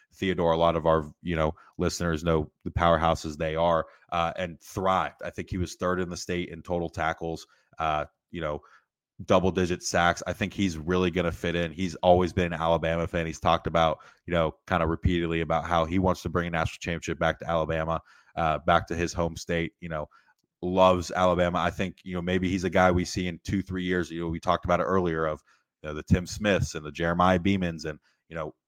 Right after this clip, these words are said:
eventually, you know, you're gonna cycle guys out and people are gonna transfer and people are gonna get hurt and there's gonna be new opportunities for guys like Sterling Dixon. I think he's a guy that,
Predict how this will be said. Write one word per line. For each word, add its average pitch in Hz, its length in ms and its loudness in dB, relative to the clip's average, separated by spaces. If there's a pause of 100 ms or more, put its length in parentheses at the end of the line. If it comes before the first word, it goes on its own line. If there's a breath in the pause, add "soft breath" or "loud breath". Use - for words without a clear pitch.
(220)
eventually, 82 500 -4
you 90 60 -12
know, 80 60 -8
you're 80 180 -4
gonna 98 220 0
cycle 98 340 0
guys 95 300 2
out 95 220 4
and 76 160 -14 (100)
people 92 240 -4
are 90 40 0
gonna 92 140 0
transfer 95 520 0
and 73 80 -12
people 87 180 -4
are 87 60 0
gonna 92 100 -6
get 95 160 -2
hurt 107 320 0
and 80 120 -8 (240 soft breath)
there's 85 160 -4
gonna 87 140 -2
be 85 120 -2
new 92 140 0
opportunities 90 560 2
for 82 120 -6
guys 82 300 4
like 80 180 0
Sterling 80 380 -2
Dixon. 80 320 -6
I 80 80 -2
think 82 240 -8 (340 loud breath)
he's 87 160 -2
a 85 60 0
guy 85 260 6
that, 80 220 0